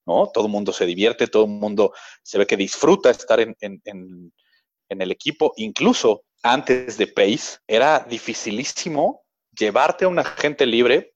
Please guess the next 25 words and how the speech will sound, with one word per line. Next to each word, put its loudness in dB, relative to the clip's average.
porque 0
no 0
querían 2
irse 2
a 2
los -2
Chicago 0
Bears, 4
porque, 0
eh, -8
les 0
decían, 0
"Oye, 2
¿te 0
quieres 4
ir 6
a 8
los 2
Chicago 2
Bears?". 4
Y -6
los 2
mismos -4
jugadores 2
decían, -2